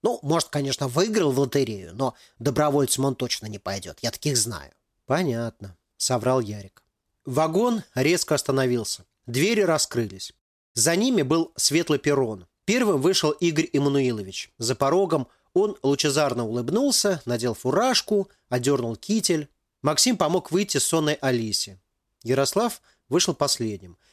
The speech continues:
Хотел что-то сказать Максиму, но ии его отвлек. «Так, едем домой, машина ждет». «А ребята?» Ярослав кивнул на Максима и Алису. «А что с ними?» «Они к нам поедут?» «С чего это вдруг?» Ярослав хотел сказать, что они его друзья, но, похоже, в этом мире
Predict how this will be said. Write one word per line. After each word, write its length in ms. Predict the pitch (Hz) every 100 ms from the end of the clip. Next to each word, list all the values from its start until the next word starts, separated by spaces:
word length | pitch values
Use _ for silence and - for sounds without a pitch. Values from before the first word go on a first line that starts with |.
| _
Хотел 400 | - 147 190 -
что-то 240 | - 143
сказать 380 | 160 - 160 160
Максиму, 460 | 160 151 - 262 160
но 220 | 135 147
ии 120 | 151 143
его 460 | 175 202 151 135 147
отвлек. 500 | 143 123 110 92 -
«Так, 300 | - - - - -
едем 420 | 131 151 170 156
домой, 320 | 139 135 117
машина 440 | 117 143 - 202 160
ждет». 380 | 123 123 - _ _
«А 320 | 127 131 131
ребята?» 520 | 127 123 175 185 160 _ -
Ярослав 420 | 127 120 156 156
кивнул 320 | 139 120 165
на 80 | 143
Максима 440 | 123 - 139 135
и 20 |
Алису. 480 | 131 123 110 - - _ _ _
«А 140 | 117 143
что 180 | - 123
с 140 | -
ними?» 260 | 90 82 _ _ _ _ _ _ _
«Они 180 | 143 135
к 80 | -
нам 160 | 233
поедут?» 480 | 233 170 120 101 _ _ _ _ -
«С 120 | -
чего 380 | - 208 170 143
это 220 | 117 139
вдруг?» 420 | 117 110 - - _ _
Ярослав 440 | 123 160 165 240
хотел 260 | - - 175
сказать, 380 | - 165 240 -
что 160 | -
они 160 | 143 160
его 160 | 156
друзья, 420 | 151 160 160 240 214
но, 100 | 135
похоже, 440 | 143 - 208 156
в 60 | 147
этом 240 | 170 127
мире 360 | 139 233 277